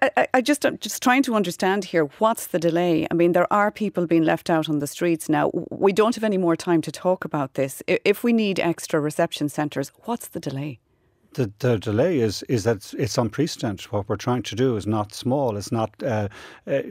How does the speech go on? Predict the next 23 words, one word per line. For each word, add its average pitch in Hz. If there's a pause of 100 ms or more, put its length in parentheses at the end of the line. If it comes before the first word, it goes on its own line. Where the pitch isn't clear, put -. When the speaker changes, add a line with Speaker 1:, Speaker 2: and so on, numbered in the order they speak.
(120)
Speaker 2:
to -
find 127
the 120
appropriate 107
centres 113
and 101
to -
get 107
them 107
kitted 117
out 113
and 107
get 95
the -
contracts 123
and 117
all 113
the 110
other 104
arrangements 110
in 90
place 120 (580)
is, 123